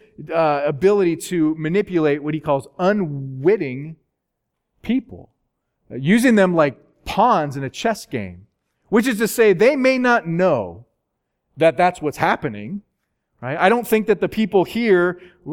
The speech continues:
uh, thought of themselves as agents of Satan when they offered to help. But the, a spiritual appraisal of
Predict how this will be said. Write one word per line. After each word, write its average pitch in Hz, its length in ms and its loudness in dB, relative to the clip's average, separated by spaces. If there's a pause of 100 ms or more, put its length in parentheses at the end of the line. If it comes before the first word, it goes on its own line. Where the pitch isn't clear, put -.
uh, 160 400 4 (160)
thought 294 380 2
of 185 120 -2
themselves 170 540 -2
as 151 260 -6
agents 196 420 0
of 143 120 -8
Satan 165 400 -4
when 135 140 -6
they 131 80 -6
offered 123 280 -6
to 117 80 -6
help. 101 280 -12 (2750)
But 156 240 0
the, 135 300 0
a 143 100 -4
spiritual 185 460 0
appraisal 131 760 -2 (220)
of 123 440 -4